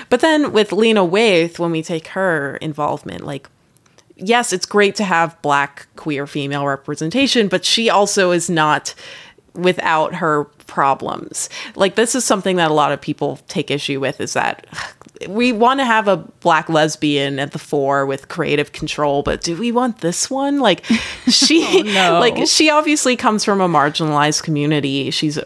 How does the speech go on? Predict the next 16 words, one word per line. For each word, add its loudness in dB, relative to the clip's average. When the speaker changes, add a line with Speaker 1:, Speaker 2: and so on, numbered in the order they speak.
Speaker 1:
one 2
of -2
the -8
few, 0
you -2
know, -6
Black 0
lesbians 2
who 0
is 2
working 2
in -2
the -2
comedy, 0
like, 0
the 0